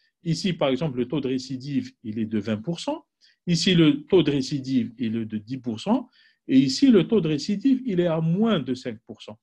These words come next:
Vous voyez donc, lorsque vous o-, opérez bien le patient et vous envoyez un spécimen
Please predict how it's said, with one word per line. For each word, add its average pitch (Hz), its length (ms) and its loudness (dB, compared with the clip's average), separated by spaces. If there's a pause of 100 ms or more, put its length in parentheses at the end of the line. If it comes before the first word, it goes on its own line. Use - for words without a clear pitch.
(420)
Vous 127 80 -2
voyez 196 220 2
donc, 180 220 0
lorsque 160 360 -2
vous 147 300 -4
o-, 131 200 -4
opérez 143 320 -4
bien 147 240 -4
le 151 140 -2
patient 143 460 -6 (280)
et 123 80 -4
vous 123 260 -2
envoyez 147 420 0
un 131 80 -4
spécimen 139 760 -4